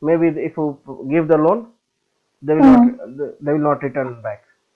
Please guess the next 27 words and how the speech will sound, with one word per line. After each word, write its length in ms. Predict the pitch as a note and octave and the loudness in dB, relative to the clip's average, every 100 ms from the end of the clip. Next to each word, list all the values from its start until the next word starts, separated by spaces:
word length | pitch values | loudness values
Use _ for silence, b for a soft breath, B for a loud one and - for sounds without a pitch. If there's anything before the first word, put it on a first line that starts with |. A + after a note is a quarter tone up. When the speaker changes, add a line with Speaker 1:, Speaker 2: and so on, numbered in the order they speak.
| _ _ | _ _
Speaker 1:
Okay, 300 | D3 F#3+ G#3 _ b b | -8 -6 -6 _ b b
so 80 | D#3 | -4
based 280 | E3+ G#3+ A3 | -2 0 0
on 120 | G#3+ | 4
these 100 | B3+ | 6
Speaker 2:
Mm. 140 | A#3 | 4
Speaker 1:
classifications, 680 | F#3 F3 E3 F3 F#3 F#3 G3+ _ _ _ _ _ | 2 -4 -10 -8 -8 -6 -10 _ _ _ _ _
the 320 | C3 D3+ D3 C3+ | -4 0 0 -2
b-, 280 | C#3+ - C3+ | -6 -8 -2
bank, 280 | D3+ F3 E3 | -2 -2 -4
yeah, 240 | D3 C#3 | -2 0
any, 480 | C#3 D3 D3 C3+ B2+ _ _ - | -2 -4 -4 -6 -8 _ _ -12
any, 200 | C#3 D3 C#3 | -6 -6 -6
matlab, 240 | C3 C3 B2+ G2+ | -8 -10 -14 -16
m-, 440 | B2+ F#2 D#2 - _ | -16 -16 -20 -20 _
machine 260 | C3+ B2+ D3+ | -16 -10 -6
learning 300 | D3 D#3 F3+ _ | -4 -6 -8 _
will 120 | C#3 | -16
classify 580 | C3+ D#3 E3 A3+ D#3+ D#3+ - _ _ - | -6 -6 -4 -4 -2 -4 -8 _ _ -6
whether 220 | D#3 D#3+ | -2 -2
this 140 | E3 E3+ | -4 -6
person, 300 | D#3 D3+ D#3 | -8 -8 -10
yeah, 100 | D#3 | -10
given 280 | C#3+ D3+ D#3+ | -8 -6 -6
a 80 | D3 | -6
new 180 | D3+ F3 | -4 -2
person, 440 | F3 C#3 C#3+ E3+ | -4 -6 -8 -12